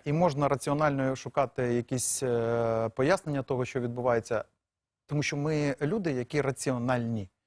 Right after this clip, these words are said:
Не тільки ми. Сполучені Штати, навіть Німеччина, яка казала, що взагалі раціонально, це ж, ну, нераціонально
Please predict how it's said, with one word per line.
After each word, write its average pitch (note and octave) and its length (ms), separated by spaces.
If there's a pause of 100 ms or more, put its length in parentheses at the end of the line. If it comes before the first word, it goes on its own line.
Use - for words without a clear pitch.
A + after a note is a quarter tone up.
(180)
Не D#3 100
тільки C#3 320
ми. G2+ 160 (100)
Сполучені E3+ 540
Штати, C3+ 760 (280)
навіть D#3+ 300
Німеччина, C#3 520
яка B2 160
казала, B2+ 300
що B2 140
взагалі C3+ 480
раціонально, B2 640
це - 140
ж, - 200
ну, C#3 100
нераціонально C3+ 840